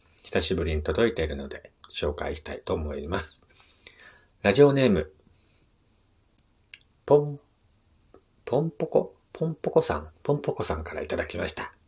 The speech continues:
ありがとうございます。えー、やすさんのゆるっとラジオ、配信されるたびに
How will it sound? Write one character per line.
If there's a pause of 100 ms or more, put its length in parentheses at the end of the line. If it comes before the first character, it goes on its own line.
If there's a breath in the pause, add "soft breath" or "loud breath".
(260)
あ
り
が
と
う
ご
ざ
い
ま
す。 (960 loud breath)
え
ー、
や
す
さ
ん
の
ゆ
る
っ
と
ラ
ジ
オ、 (840 loud breath)
配
信
さ
れ
る
た
び
に